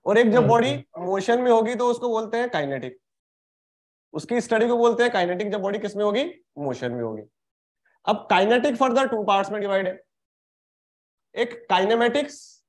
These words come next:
Speaker 1: काइनेमेटिक्स, काइनेमेटिक्स में हम मोशन का स्टडी करते हैं लेकिन फोर्स की बात नहीं करते हैं, मोशन की बात करते हैं लेकिन फोर्स की बात नहीं करते हैं। तो किसकी बात करेंगे? वेलोसिटी की बात करते हैं, एक्सीलरेशन की बात करते हैं। और एक पार्ट होता है डायनामिक्स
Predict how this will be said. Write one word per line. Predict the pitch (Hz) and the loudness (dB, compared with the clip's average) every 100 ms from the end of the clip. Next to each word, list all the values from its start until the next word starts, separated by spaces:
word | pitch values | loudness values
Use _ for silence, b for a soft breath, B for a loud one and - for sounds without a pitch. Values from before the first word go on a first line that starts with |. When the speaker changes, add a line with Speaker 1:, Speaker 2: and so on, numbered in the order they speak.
| - | -2
Speaker 1:
काइनेमेटिक्स, | 175 196 226 233 269 277 | 0 2 2 2 0 -2
काइनेमेटिक्स | - 214 247 247 214 220 | 0 2 2 2 0 -2
में | 254 | -2
हम | 262 | -2
मोशन | 226 220 254 | -2 -2 -2
का | 254 247 | -2 -2
स्टडी | 254 254 | -2 0
करते | 247 240 | -2 0
हैं | 262 | 0
लेकिन | 254 262 330 339 - _ _ _ 233 | 0 -2 -4 -6 -14 _ _ _ 4
फोर्स | 247 302 - | 8 8 6
की | 302 | 6
बात | 269 269 | 8 6
नहीं | 262 208 | 4 0
करते | 180 170 | -2 -4
हैं, | 151 - _ _ _ _ _ _ 127 | -8 -10 _ _ _ _ _ _ -2
मोशन | 151 240 254 | 2 4 4
की | 262 | 6
बात | 254 254 | 4 4
करते | 247 247 | 0 0
हैं | 254 | 2
लेकिन | 240 285 | 2 0
फोर्स | 247 240 233 | 0 0 0
की | 233 | 0
बात | 262 320 - - | 0 0 -6 -6
नहीं | 190 202 | -2 -2
करते | 202 214 | -2 -2
हैं। | 233 | -4
तो | |
किसकी | 247 226 262 | -4 -6 -2
बात | 247 247 | -2 0
करेंगे? | 254 247 262 | 0 0 0
वेलोसिटी | 220 220 247 226 | 0 -2 -4 -4
की | 254 | -4
बात | 254 254 | -2 -2
करते | 254 254 | -4 -4
हैं, | 226 | -4
एक्सीलरेशन | - 185 175 185 190 | -4 -6 -6 -6 -4
की | |
बात | 185 175 | -4 -4
करते | 180 156 160 | -6 -8 -10
हैं। | - _ _ _ _ - | -12 _ _ _ _ 4
और | 254 285 - - | 6 6 2 -4
एक | 220 220 | -2 2
पार्ट | 262 269 | 4 4
होता | 262 262 | 4 4
है | |
डायनामिक्स | 196 170 170 175 175 - | 4 4 2 -2 -6 -14